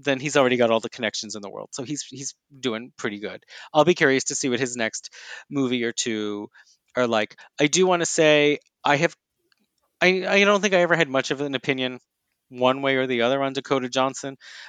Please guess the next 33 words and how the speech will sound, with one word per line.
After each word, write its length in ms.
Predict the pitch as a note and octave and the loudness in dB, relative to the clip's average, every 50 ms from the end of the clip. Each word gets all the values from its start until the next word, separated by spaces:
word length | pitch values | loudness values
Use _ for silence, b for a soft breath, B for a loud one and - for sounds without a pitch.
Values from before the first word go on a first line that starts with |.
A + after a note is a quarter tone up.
| B B - | B B 2
Um, 520 | B2+ B2+ A#2 A2+ A2+ A2+ A2 A2 A2 G#2 _ _ _ _ _ _ _ _ _ _ _ _ _ _ _ _ _ _ - - - - | 6 6 8 8 8 6 2 -2 -8 -16 _ _ _ _ _ _ _ _ _ _ _ _ _ _ _ _ _ _ -18 -6 0 2
I've 160 | D#3 C#3+ - | 2 2 4
liked 300 | C#3+ C#3+ D3+ D3 - - | 4 4 4 4 2 -2
stuff 260 | - - F3 D#3+ - | -4 0 0 0 0
she's 240 | - - E3 C#3+ C3+ | 0 -6 -6 -6 -2
been 180 | C3+ D3+ D3 C#3+ | -2 -2 0 0
in, 300 | C#3+ C#3 C#3 C#3 C#3+ - _ - | 0 -2 -2 -6 -10 -16 _ -10
in 60 | C#3 C#3 | -6 -6
the 100 | C3+ A#2 | -4 0
past. 340 | C#3 C#3 C3 C3 - - | 2 2 2 2 2 2
I 60 | C#3 B2+ | 0 2
don't 180 | B2+ C3+ B2+ | 0 0 -2
know 80 | C3 B2 | -4 -6
if 100 | A2+ B2 | -2 -2
I've 320 | B2+ B2 - C#3 C3 A#2+ | -2 0 0 0 0 2
always 280 | B2+ B2+ B2+ C3 B2 A#2+ | 2 2 2 0 -2 -2
given 240 | C3+ C3+ B2+ C3 A#2+ | -4 -4 -4 -2 -4
her 120 | B2+ B2 | -2 -2
enough 220 | A#2+ A#2+ A#2+ - | -2 -2 -4 -4
credit 320 | - - C3 A#2+ A#2+ B2+ - | -2 0 0 0 0 -2 -6
for 160 | - C#3 B2 | -6 -6 -4
being 460 | A2+ B2+ B2 A#2+ A#2 A#2 A2+ A#2 A2+ b b b b b b b b b b b b b b b b b b b b b b _ - | -2 -2 -2 -2 -2 -4 -6 -8 -14 b b b b b b b b b b b b b b b b b b b b b b _ -8
much 260 | G2+ G#2+ A#2 A#2+ - | -4 -2 -2 0 0
of 100 | D3 B2 | 0 0
a 60 | B2+ A#2+ | 0 -2
presence 560 | - - - B2 A#2+ A2+ B2 A#2 A2 - - | -2 0 2 2 2 2 -4 -8 -10 -10 -8
in 380 | B2+ B2 B2 C#3 D#3+ F3+ F#3 - _ _ - | -6 -6 -6 -6 -6 -10 -14 -16 _ _ 2
those 260 | - D#3+ E3 D#3 - | 2 2 2 2 0
things 240 | - F3 F3 E3 - | -4 -4 -4 -4 -4
she 100 | - F3+ | -4 -2
was 200 | F3 F3 E3 D#3+ | -2 -4 -4 -2
doing. 280 | F3+ F#3 F#3 F3+ F3+ B B B B B _ - | -2 -2 -2 -2 -4 B B B B B _ 2
Um, 640 | B2+ B2 B2 A#2+ A#2+ A#2 A2+ A#2 A#2 A2+ A2+ A2 | 4 6 6 8 6 6 4 4 0 -6 -10 -12